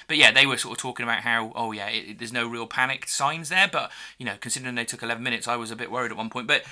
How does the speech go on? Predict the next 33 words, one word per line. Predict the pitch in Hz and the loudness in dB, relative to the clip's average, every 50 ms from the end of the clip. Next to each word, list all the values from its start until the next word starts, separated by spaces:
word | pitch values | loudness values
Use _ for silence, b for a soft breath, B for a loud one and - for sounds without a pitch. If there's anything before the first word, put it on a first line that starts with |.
| B B B B | B B B B
sounds | - 202 185 165 | 4 6 6 6
like | 147 131 | 4 2
he's | 123 127 117 123 | 0 -2 -2 -2
okay, | 123 120 - 120 113 110 - - - | -2 0 0 -2 -2 -4 -6 -8 -4
thank | 117 104 90 | -4 -2 0
God. | 107 110 120 120 - - | 0 0 0 -2 -2 0
Um, | 107 117 117 117 117 120 117 _ _ _ _ _ _ _ _ _ _ _ _ - - - | 0 0 0 0 -4 -8 -12 _ _ _ _ _ _ _ _ _ _ _ _ -6 -2 0
so, | - - 135 127 123 123 | 2 2 2 2 0 0
um, | 123 123 123 127 117 117 | -2 -2 -4 -8 -4 0
yeah, | 151 120 | 0 0
that, | - 123 113 - | 0 0 -4 -4
that | 135 127 | -4 -4
was | 123 - | -4 -4
fine. | - 143 139 127 123 | 0 0 2 2 2
And | 123 127 131 | 0 2 4
then | 127 123 | 4 4
on | 131 135 | 4 4
Radio | 131 127 127 | 2 2 2
Shropshire, | 123 - 131 - - 156 143 139 B B B B B B B | 0 -4 -4 -2 0 -2 -2 -2 B B B B B B B
um, | B 123 123 123 127 | B 0 0 0 -2
with | 131 131 | -4 -4
not | 139 117 107 | -4 -2 -2
much | 131 131 - | -2 -2 0
going | 143 135 135 | 0 2 2
on, | 139 143 | 2 2
Mark | 143 143 139 139 - 143 | 4 4 4 4 2 0
Elliott | 139 143 143 - - - | 2 2 2 0 -2 -4
cracked | - 165 151 - - | -2 -2 -2 0 2
out | 151 143 143 | 2 2 2
his, | 131 127 143 131 135 143 | 2 -2 -2 -2 -2 0
uh, | 143 135 135 135 135 127 | 2 2 2 2 2 0
his, | - 143 139 135 - - | 0 -2 -2 -2 -2 0
uh, | 147 139 135 131 131 131 127 120 113 | 0 2 2 2 0 0 -2 -2 -4